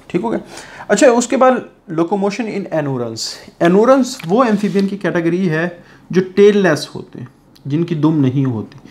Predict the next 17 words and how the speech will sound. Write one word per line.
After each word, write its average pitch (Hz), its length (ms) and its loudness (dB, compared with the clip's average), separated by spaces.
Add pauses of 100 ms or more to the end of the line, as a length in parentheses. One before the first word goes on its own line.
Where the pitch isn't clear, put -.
(420)
जैसे 143 260 2 (220)
इसकी - 180 -6
best 156 300 0
example 143 380 -4
है 143 80 -2
frog 131 460 0
और 151 220 -2 (260)
toad। 120 260 -4 (1400)
तो 196 60 6
बहरहाल 240 380 6 (680)
जो 190 260 -2
endurance 196 500 -2
है 220 100 0
इसमें 202 320 -4
skeleton 214 760 -2
और 185 200 -2
muscular 214 600 0